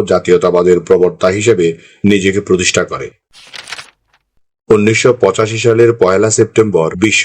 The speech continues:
ট্রেড ইউনিয়ন ফেডারেশন এই দিনটিকে যুদ্ধবিরতি দিবস হিসেবে ঘোষণা করে। এই উপলক্ষে বিশ্ব ট্রেড ইউনিয়ন শান্তি ও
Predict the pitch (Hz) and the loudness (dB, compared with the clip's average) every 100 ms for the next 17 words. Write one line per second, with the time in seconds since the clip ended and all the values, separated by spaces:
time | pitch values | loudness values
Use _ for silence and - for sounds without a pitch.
0 | 123 117 120 113 113 98 101 107 117 117 | 0 0 0 0 -2 -2 0 2 2 0
1 | 110 95 95 98 - 87 90 - 95 92 | 0 0 0 0 0 -4 -4 0 0 2
2 | 98 101 110 107 85 85 - - 90 101 | 0 0 -2 0 0 0 -6 -8 -2 0
3 | 87 110 113 113 117 95 90 98 95 110 | 0 0 0 0 0 0 2 2 2 0
4 | 107 101 82 - 95 85 80 - - _ | 0 0 0 -2 -2 -2 -6 -8 -10 _
5 | _ _ - 104 104 90 101 110 107 92 | _ _ 2 2 2 0 0 0 0 2
6 | 85 85 101 - 120 110 113 110 98 98 | 2 0 -4 0 0 2 0 0 2 2
7 | 104 101 90 - 113 107 98 117 117 | 2 0 -2 -2 -2 -4 -2 -2 2